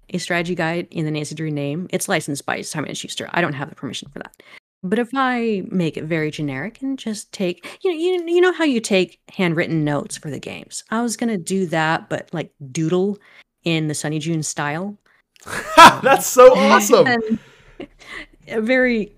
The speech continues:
Speaker 1: condensed, simplified. But yeah, you know, all kinds of fun arts and crafts projects and, uh, just really add to <laughs> my website and the channel, all kinds of fun stuff.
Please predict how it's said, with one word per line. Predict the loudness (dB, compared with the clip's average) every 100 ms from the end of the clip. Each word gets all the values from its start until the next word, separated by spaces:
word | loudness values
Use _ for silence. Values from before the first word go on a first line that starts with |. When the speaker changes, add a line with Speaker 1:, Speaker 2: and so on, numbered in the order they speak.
| -20 -2
Speaker 1:
condensed, | 2 4 2 0 -6 -8
simplified. | -2 -2 -2 -6 -6 -8 -12 -2
But | 2
yeah, | 4 4
you | 4 4
know, |
all | 4 2 -2
kinds | 2 2 2
of | 0
fun | -2 0
arts | -2 0
and | -2
crafts | -2 -4 -4
projects | -6 -6 -2 -2 -2 -8 -10
and, | -8 -8 -10 -12
uh, | -14 -16 -16 -20 -8
just | -2 -2 -2
really | -2 0 -2
add | 0 0 0 -2 -4
to | -2 0 -2 -4 _
<laughs> | -2
my | 0
website | 0 -4 -4 -6 -4
and | -6
the | -4
channel, | -4 -4 -4 -10 -20 _ -4
all | 0
kinds | 2 0
of | 0
fun | -6
stuff. | -6 -12